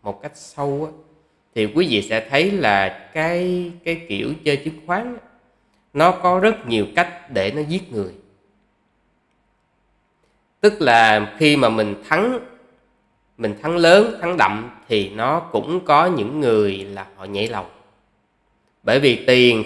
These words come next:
không phải tự nhiên sinh ra và cũng không phải tự nhiên mất đi. Nó chuyển từ túi người này qua túi người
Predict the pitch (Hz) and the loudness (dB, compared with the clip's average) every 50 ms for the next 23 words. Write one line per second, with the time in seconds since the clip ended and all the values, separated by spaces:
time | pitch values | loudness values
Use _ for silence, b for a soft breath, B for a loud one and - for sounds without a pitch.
0 | - - 143 127 - 120 123 120 - 104 101 104 117 127 139 139 131 - - 127 | -4 -6 -6 -4 -2 -2 -2 -2 -2 -4 -4 -4 0 0 0 0 0 -2 -8 -6
1 | 123 123 120 127 123 120 120 117 123 - 98 92 - - 110 120 - - 143 123 | -6 -4 -2 0 0 0 0 -2 -6 -10 -10 -12 -12 -20 -20 -20 -16 -16 -16 -14
2 | - 113 - - 98 95 110 120 117 127 143 139 - - 131 120 113 - _ _ | -14 -16 -16 -16 -16 -16 -16 -16 -14 -14 -16 -16 -14 -14 -14 -14 -14 -18 _ _
3 | _ _ _ _ - 139 143 151 151 - - 110 98 104 139 - 113 92 - - | _ _ _ _ -2 0 0 0 0 -4 -6 -6 -4 -4 -6 -8 -10 -12 -8 -4
4 | 139 135 156 180 175 131 107 98 95 92 - 110 110 - 127 147 156 143 95 | -2 -2 -2 -2 -4 -4 -4 -6 -6 -8 -10 -14 -16 -14 -14 -14 -14 -14 -18